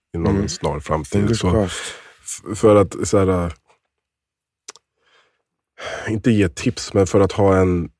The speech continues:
Speaker 1: en, eh, någonting att kika på,
Speaker 2: Mm.
Speaker 1: eh, för att, så här, hur ska jag förhålla mig till den här uppgiften, den här relationen, så vill jag läsa ett kapitel från boken Profeten som är skriven av Khalil, eh, Gibran.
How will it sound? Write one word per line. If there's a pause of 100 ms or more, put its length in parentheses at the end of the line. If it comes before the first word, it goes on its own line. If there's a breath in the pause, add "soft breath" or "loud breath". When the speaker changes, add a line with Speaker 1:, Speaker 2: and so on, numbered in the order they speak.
(200)
Speaker 1:
en,
eh,
någonting
att (500)
kika
på, (300)
Speaker 2:
Mm.
Speaker 1:
eh,
för
att,
så
här, (100)
hur
ska
jag
förhålla
mig
till
den
här
uppgiften,
den
här
relationen,
så (420 loud breath)
vill
jag
läsa
ett
kapitel
från
boken
Profeten
som
är
skriven
av (100)
Khalil, (440)
eh,
Gibran.